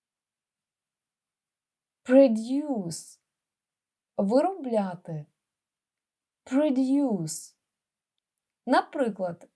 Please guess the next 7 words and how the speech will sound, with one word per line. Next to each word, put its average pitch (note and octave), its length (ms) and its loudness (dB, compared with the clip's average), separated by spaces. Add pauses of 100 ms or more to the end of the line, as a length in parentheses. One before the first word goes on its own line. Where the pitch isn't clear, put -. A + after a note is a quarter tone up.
(1000)
France C4 720 2 (180)
produces D#4+ 920 -2
much C4+ 560 -2 (160)
wine G#3+ 560 -2 (140)
for D4+ 180 2
export. F#3 720 -8 (1600)
France C#4 640 2